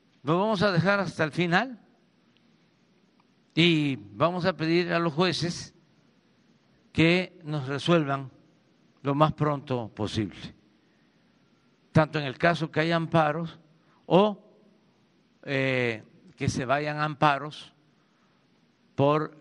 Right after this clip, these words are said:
expropiaciones, eh, con,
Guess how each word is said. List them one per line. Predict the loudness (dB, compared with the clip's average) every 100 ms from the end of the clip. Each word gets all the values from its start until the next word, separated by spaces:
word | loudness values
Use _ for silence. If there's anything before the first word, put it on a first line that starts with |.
| _
expropiaciones, | -10 -4 -4 -2 -4 -2 -4 -2 -2 -2 -6 -10 -12 -18 _ _ _ _ _ _ _ -10
eh, | -4 -2 0 0 -2 -6 -12 _ _ _ _ _ _ _ _ _ _ _ _ _ _ _ _ _ _ _ 0
con, | 2 2 -2 -8 -10 -10 -14